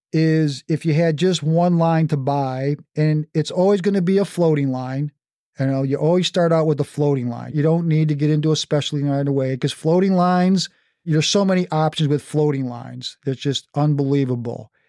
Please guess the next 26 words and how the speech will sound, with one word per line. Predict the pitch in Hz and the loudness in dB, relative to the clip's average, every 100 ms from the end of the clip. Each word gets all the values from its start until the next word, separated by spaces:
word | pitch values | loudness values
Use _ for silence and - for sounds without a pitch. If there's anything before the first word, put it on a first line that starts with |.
| _ _ _ - | _ _ _ -4
I | 151 170 180 | 0 2 2
would | 180 175 147 | 2 2 0
get | 165 170 | 2 2
in | 180 175 | 4 2
that | 165 160 156 | 2 0 -4
fifty | - 170 170 - 214 | -4 0 0 0 0
to | 175 | 0
sixty | 151 - 175 165 - 165 | 0 0 -2 -2 -4 -4
foot | - 170 160 - _ | -2 -2 -2 -6 _
head | - 170 175 | -2 -2 0
range, | 190 208 226 202 | 0 2 2 0
weight | 151 160 156 - | 0 0 0 -6
forward, | - 175 226 269 285 240 _ _ _ _ - | -2 0 2 2 0 -2 _ _ _ _ -2
and | 220 214 214 208 | 0 2 2 0
I'd | 190 196 175 | -2 -2 -2
probably | 233 262 247 | -4 -2 0
recommend | 202 208 202 190 190 180 | 2 0 0 0 2 2
getting | 175 170 | 0 0
it | 160 | 0
a | 139 | 0
half | 160 160 160 | 0 -2 -2
line | 160 151 | 0 0
heavy | 156 160 151 143 | 0 0 2 0
if | 139 | 0
you | 147 | -2
wish. | 139 131 131 - - | 0 -2 -8 -14 -16